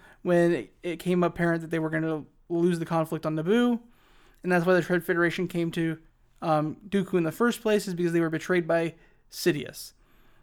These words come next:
Um, he asks Obi-Wan to join him so that, that they can stop the Sith from controlling the Senate,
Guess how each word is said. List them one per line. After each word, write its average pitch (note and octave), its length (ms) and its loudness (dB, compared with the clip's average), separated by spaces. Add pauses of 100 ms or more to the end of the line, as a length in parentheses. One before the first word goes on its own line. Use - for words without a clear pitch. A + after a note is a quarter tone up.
(160)
Um, E3 300 4
he F3 100 2
asks F#3 200 0
Obi-Wan F3 280 4
to E3 60 0
join G3 260 4
him A#3 180 4
so F3 200 0
that, C#3+ 340 -4
that E3 140 -10
they F#3+ 260 8
can F3+ 500 0 (300)
stop G3+ 260 6
the G3+ 80 -2
Sith F#3+ 220 2
from F3+ 120 -8
controlling F3+ 260 0
the F3 60 -2
Senate, G#3 380 0